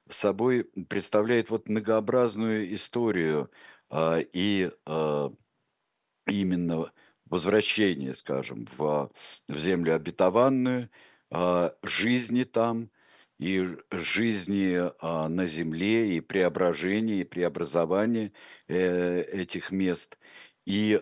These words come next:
э, политики, и того, что испытывала, э, испытывал Израиль, и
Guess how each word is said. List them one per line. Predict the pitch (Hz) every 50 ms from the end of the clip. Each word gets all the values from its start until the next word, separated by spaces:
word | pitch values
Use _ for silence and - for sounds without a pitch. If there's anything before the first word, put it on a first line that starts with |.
| - -
э, | 87 90 90 87 85 85 80 65 65 69 78 - -
политики, | - 92 85 87 107 120 - - - 98 - - 113 107 107 104 _ _ - - - - _ _
и | - 95 95
того, | - 110 101 98 101 107 101
что | - - - 95 92 92
испытывала, | - 104 101 - - - 113 113 113 - 120 107 107 107 104 107 107 104 104 95 _ _ _ _ _ _ -
э, | - 85 92 90 90 92 90 90 90 90 90 90 82
испытывал | 76 98 92 - - - 117 120 117 - 110 98 98 95 101
Израиль, | 101 82 90 90 95 92 90 92 95 90 78 - -
и | 120 117